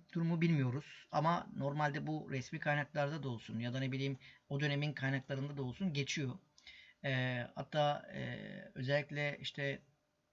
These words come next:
K P S S'de tarih alan bilgisine çalışanlar yani nasıl diyeyim öğretmenlik alan bilgisi, e, sınavına çalışanlar bunu iyi bilirler tabii ki de. E, K P S S genel kültür tarihi çalışan arkadaşlar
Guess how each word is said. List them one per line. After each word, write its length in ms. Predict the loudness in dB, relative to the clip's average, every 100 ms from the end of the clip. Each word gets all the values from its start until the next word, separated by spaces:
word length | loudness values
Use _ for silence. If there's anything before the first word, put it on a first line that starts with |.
| _
K 240 | 0 0
P 120 | 2 -2
S 140 | -2
S'de 340 | -2 -2 -2 -4
tarih 440 | -2 0 2 0 -2
alan 340 | 0 2 2
bilgisine 320 | 0 -2 -2 -2
çalışanlar 480 | -2 -2 -2 -2
yani 360 | -2 0 0 -2 -8 -20 -16 -8
nasıl 220 | -4 -2
diyeyim 200 | -2 0
öğretmenlik 520 | 0 0 0 0 0
alan 280 | 0 2 2
bilgisi, 360 | 0 -2 -6 -6 _
e, 180 | -6 -6
sınavına 360 | -4 -4 -2 -4
çalışanlar 640 | -2 -2 0 0 0 -2 -8 -20 -2
bunu 120 | 4
iyi 140 | 6 8
bilirler 360 | 6 4 0
tabii 200 | -2 -2
ki 100 | 0
de. 140 | 0 -2 -6 -20 -8
E, 360 | -2 2 2 0
K 200 | 0 0
P 100 | 0
S 60 | -2
S 60 |
genel 240 | 2 2 2
kültür 220 | -2 -2
tarihi 280 | 4 4 4
çalışan 300 | -2 0 0
arkadaşlar 720 | 0 2 2 2 2 2 2